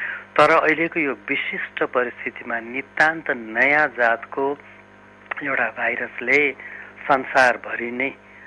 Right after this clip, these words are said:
अब एउटा यो, यो, यो किसिमको एउटा विश्वव्यापी pandemic भइराखेको बेलामा, अ, र अरू यो भनौँ न, यो चाहिँ के भन्दाखेरि अझै पनि यसका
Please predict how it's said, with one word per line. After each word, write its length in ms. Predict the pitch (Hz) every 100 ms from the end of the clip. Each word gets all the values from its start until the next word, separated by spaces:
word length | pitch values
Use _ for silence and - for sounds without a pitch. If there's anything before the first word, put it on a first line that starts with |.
| - -
अब 200 | 117 117
एउटा 340 | 120 117 117
यो, 380 | 113 117 120 113
यो, 180 | 123 123
यो 200 | 127 123
किसिमको 480 | - - - 113 -
एउटा 200 | 113 113 107
विश्वव्यापी 680 | 117 110 - 113 127 120 - 113 - - -
pandemic 440 | - 113 113 107 110 -
भइराखेको 540 | 104 107 107 104 -
बेलामा, 520 | 110 - 104 104 120 139 - - - - - -
अ, 340 | 117 113 117 120 139
र 40 | 151 151 - - -
अरू 300 | 165 139 107 - - -
यो 140 | 139
भनौँ 320 | 120 117 135
न, 80 | 170
यो 260 | 135 135 123
चाहिँ 240 | 131 123
के 120 | 123
भन्दाखेरि 420 | 120 117 120 131
अझै 380 | 131 131 127 139
पनि 420 | 135 143 139 151 - - - - -
यसका 280 | 147 - 131